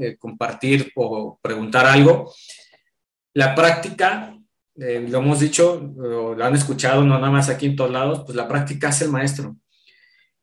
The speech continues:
Practiquen, practiquen. Yo les decía, este, <laughs> yo de repente veo videos de hace cinco o seis años cuando empezaba a compartir mi testimonio, de verdad yo digo, "No, hombre",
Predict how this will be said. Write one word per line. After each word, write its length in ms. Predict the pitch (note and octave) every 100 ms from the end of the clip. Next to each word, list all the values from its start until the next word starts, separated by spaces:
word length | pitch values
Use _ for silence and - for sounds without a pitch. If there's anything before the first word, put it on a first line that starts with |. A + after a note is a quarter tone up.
| _ _ -
Practiquen, 680 | C3 B2+ - D#3+ - D#3+ C#3+
practiquen. 880 | B2 A2+ D3 D3 C#3 C#3+ C#3+ C#3 C3
Yo 120 | B2+
les 160 | C#3
decía, 640 | B2+ - C#3 C#3 C3+ - - _
este, 420 | - - - -
<laughs> 20 |
yo 100 | C#3
de 100 | F3
repente 460 | C#3+ C#3 D3+ C#3+ D#3
veo 380 | D3 D3+ D3+ C3+
videos 480 | C3 A#2+ C#3 D3 C3+
de 80 |
hace 480 | C#3 C#3 D3 C3+ - _ -
cinco 540 | - - D3 C#3+ D3+
o 60 | E3+
seis 400 | - C#3 C#3+ -
años 300 | D3 E3+ D#3
cuando 360 | - C3+ B2+
empezaba 460 | B2 - B2 C3+ C#3+
a 80 | C#3+
compartir 460 | D#3+ C3+ B2 C3
mi 120 | C#3 C#3+
testimonio, 480 | C#3 B2 A#2+ B2+ D3+
de 80 |
verdad 220 | B2 B2 C#3+
yo 120 | C#3
digo, 260 | C#3 B2+
"No, 160 | A#2 A#2
hombre", 380 | C#3+ D3 A2+